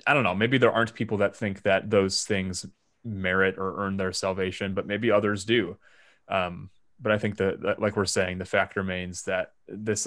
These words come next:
this idea, um, whether Pelagius himself taught it or not, um, specifically Pelagianism, as it's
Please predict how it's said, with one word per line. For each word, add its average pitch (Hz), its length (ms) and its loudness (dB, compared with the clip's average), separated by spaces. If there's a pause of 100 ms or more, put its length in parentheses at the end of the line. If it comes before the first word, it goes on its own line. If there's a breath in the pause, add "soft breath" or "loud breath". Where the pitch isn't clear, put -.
this 110 220 -2
idea, 95 760 0 (380)
um, 92 340 -8 (500)
whether 98 360 0 (680)
Pelagius 98 480 -4
himself 95 480 -6
taught 95 240 2
it 92 100 -6
or 90 80 -6
not, 90 360 -4 (120)
um, 87 340 -8
specifically 95 800 -8
Pelagianism, 98 880 -4
as 95 180 -2
it's - 260 -6